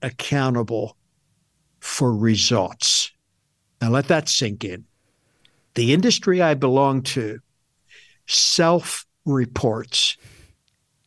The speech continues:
that this industry is not accountable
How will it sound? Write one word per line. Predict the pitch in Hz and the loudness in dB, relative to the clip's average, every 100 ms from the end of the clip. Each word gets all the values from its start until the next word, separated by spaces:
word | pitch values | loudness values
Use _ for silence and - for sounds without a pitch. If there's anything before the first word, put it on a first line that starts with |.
| - | -6
that | 123 | -4
this | - 160 - | 2 2 4
industry | 160 156 151 - - 127 | 2 2 0 -4 -2 -4
is | 123 135 107 | -2 -2 -2
not | 127 127 139 135 135 - _ _ | 0 0 0 -2 -6 -12 _ _
accountable | - 117 - 165 156 143 113 113 101 | -10 -8 -4 0 0 0 -2 -4 -6